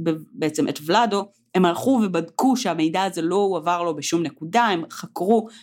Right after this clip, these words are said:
מאתיים חמישים עדים לוודא שאף אחד לא אמר לו את זה, והם הבינו שבאמת לא היה לו שום דרך לדעת את זה, אלא אם כן הוא היה או נוכח שם, או, אה,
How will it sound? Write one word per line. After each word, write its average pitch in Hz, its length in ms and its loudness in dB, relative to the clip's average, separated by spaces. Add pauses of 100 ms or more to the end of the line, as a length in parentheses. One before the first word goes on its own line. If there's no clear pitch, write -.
(100)
מאתיים 202 300 2
חמישים 165 440 -2
עדים 175 440 0
לוודא 160 280 -4
שאף 226 360 -2
אחד 220 180 0
לא 180 140 2
אמר 208 260 0
לו 277 180 -2
את 247 60 -4
זה, 294 120 0 (460)
והם 180 160 4
הבינו 247 260 2
שבאמת 180 500 -4 (280)
לא 208 120 4
היה 240 220 2
לו 220 120 -2
שום 190 260 -4
דרך 175 300 -2
לדעת 160 260 0
את 156 100 -4
זה, 160 140 2 (140)
אלא 147 160 0
אם 143 120 -2
כן 143 220 0 (300)
הוא 147 160 0
היה 143 280 2 (680)
או 156 140 4
נוכח 151 460 -2
שם, 381 120 0 (840)
או, 175 380 4
אה, 147 220 -2